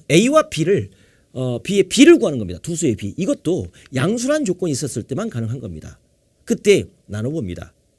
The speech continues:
일보다 크면 양변의 B를 곱해봐. 그럼 A가 커, B가 커? A가 큽니다. 양수니까 부등호 방향 변하지 않습니다. 그 다음에 일보다 작습니다.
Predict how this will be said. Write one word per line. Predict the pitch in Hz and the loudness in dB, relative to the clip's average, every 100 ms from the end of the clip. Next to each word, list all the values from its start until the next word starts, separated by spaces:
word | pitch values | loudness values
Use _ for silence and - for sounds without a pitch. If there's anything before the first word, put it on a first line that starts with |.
| _ - | _ -2
일보다 | 143 151 131 | -2 0 -6
크면 | - 170 76 _ _ - | -6 -10 -10 _ _ -10
양변의 | 143 165 160 | -8 -6 -8
B를 | 151 131 | -6 -6
곱해봐. | 123 - 92 - - _ _ _ | -8 -12 -14 -16 -20 _ _ _
그럼 | - 113 | -8 -4
A가 | 131 139 | -2 -4
커, | - | -8
B가 | 110 107 | -10 -10
커? | 98 233 339 _ _ _ | -10 -12 -14 _ _ _
A가 | 101 104 | -10 -10
큽니다. | 104 - 98 78 87 _ _ 101 | -12 -12 -14 -14 -18 _ _ -12
양수니까 | 95 107 196 190 - 101 - - | -10 -10 -10 -12 -10 -14 -14 -16
부등호 | - 123 | -10 -8
방향 | 117 | -8
변하지 | 92 92 87 | -8 -10 -10
않습니다. | 82 80 78 64 - _ _ _ _ _ _ | -12 -14 -16 -18 -20 _ _ _ _ _ _
그 | - | -2
다음에 | 185 143 - _ | 0 0 -6 _
일보다 | 143 156 180 | 0 0 0
작습니다. | - 113 - 143 90 90 | -6 -8 -8 -8 -8 -12